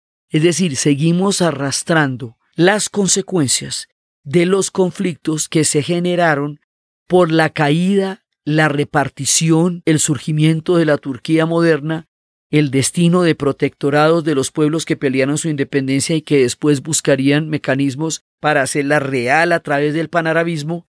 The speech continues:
todos los conflictos están ahí, siguen ahí tal cual y son originarios de este momento. Por eso es que es tan importante y nos remitimos una y otra vez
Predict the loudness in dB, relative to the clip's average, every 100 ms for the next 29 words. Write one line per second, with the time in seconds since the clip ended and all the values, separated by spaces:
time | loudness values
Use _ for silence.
0 | _ _ 2 4 4 2 -2 -4 -6 -8
1 | -4 -4 -4 -8 -4 0 0 0 -2 _
2 | _ _ _ _ -8 -2 0 0 0 -2
3 | -2 0 0 2 0 0 -4 _ _ _
4 | _ _ 0 0 2 2 2 0 -2 -2
5 | -2 -4 -4 -2 0 0 -2 -4 0 0
6 | 2 -2 -2 0 0 0 -2 0 0 -4
7 | -4 -4 -4 0 0 0 -4 -6 -6 -14
8 | _ -4 -2 0 0 -2 -2 -2 -2 -4
9 | -8 _ -2 2 2 4 2 2 2 0
10 | -2 -4